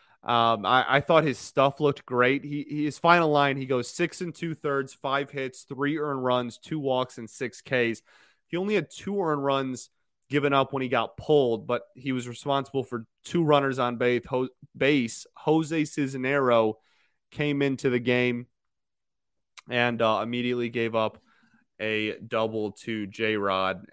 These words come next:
and, uh, a-, and that earned run then went against Brian Garcia. So, uh, just a,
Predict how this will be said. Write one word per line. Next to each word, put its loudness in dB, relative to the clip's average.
and, -8
uh, -2
a-, -8
and -4
that 0
earned -4
run -4
then -4
went -4
against -8
Brian -2
Garcia. 2
So, 2
uh, 0
just 8
a, 12